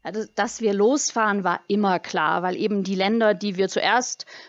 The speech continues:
besuchen wollten, da gab's noch keinen einzigen Corona-Fall in dem Moment. Und wir waren eigentlich so ein bisschen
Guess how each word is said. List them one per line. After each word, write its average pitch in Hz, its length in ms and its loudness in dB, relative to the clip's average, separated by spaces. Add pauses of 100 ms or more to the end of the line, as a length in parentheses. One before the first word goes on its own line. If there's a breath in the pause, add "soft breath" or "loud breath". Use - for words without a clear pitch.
besuchen 240 460 2
wollten, 208 440 0
da 196 180 2
gab's - 420 -4
noch 196 160 -6
keinen 202 280 -2
einzigen 180 760 -4
Corona-Fall 180 1000 -4 (160)
in 185 140 -8
dem 170 160 -2
Moment. 160 540 -6 (560 loud breath)
Und 180 560 -6
wir 180 360 -2
waren 214 200 2
eigentlich 226 440 -8
so 220 140 -6
ein 214 120 -4
bisschen 214 840 -6